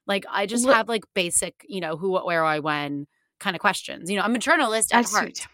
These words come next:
Speaker 1: somewhere in there.
Speaker 2: I, you know, I would agree. And one person we didn't talk about today, and it's
Speaker 1: Hmm.
Speaker 2: only because we've already talked about this relationship on our podcast before, was Alanis Morissette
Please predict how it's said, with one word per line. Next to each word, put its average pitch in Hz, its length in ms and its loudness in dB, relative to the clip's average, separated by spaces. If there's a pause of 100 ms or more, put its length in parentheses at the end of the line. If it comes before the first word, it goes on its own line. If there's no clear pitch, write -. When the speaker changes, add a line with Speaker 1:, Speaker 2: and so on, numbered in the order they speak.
(180)
Speaker 1:
somewhere 151 500 -6 (500)
in - 140 -6
there. - 180 -10
Speaker 2:
I, - 200 0
you 339 160 -2
know, 381 160 2 (100)
I 330 180 2
would 381 140 0
agree. 302 480 -8
And 262 220 -6
one 277 320 -2
person 381 340 -8
we 269 80 -6
didn't 254 240 -10
talk 208 300 0
about 208 200 2
today, 202 280 -2
and 190 100 -4
it's 190 220 -6
Speaker 1:
Hmm. 254 60 8
Speaker 2:
only 180 180 4
because 233 380 -4
we've 214 220 -6
already 196 280 2
talked 185 340 0
about 180 220 -2
this 180 160 -10
relationship 190 800 -2
on 180 160 -2
our 180 100 -4
podcast 269 520 0
before, 190 440 -4 (280)
was 233 200 2
Alanis 240 400 2
Morissette 226 380 2